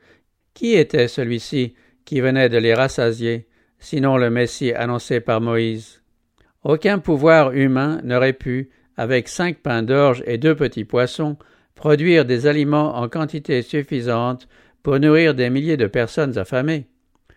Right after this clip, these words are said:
Aussi se dirent-ils l'un à l'autre, « Vraiment, c'est lui le prophète qui vient dans le monde. » Pendant la journée, cette conviction n'avait cessé de s'affermir,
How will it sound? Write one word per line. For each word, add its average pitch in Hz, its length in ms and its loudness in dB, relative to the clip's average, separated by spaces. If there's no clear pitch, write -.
Aussi 147 440 2
se - 120 -2
dirent-ils 131 540 0
l'un 110 160 -2
à 113 100 0
l'autre, « 139 420 0
Vraiment, 131 520 2
c'est 135 200 -2
lui 147 140 2
le 135 100 4
prophète 151 520 0
qui 113 160 -6
vient 131 160 0
dans 110 100 -2
le 104 100 -4
monde. » 117 520 -4
Pendant 147 280 0
la 160 160 6
journée, 143 360 2
cette 139 280 -2
conviction 156 640 -2
n'avait 127 260 -2
cessé 147 380 -2
de 127 80 0
s'affermir, 117 800 -2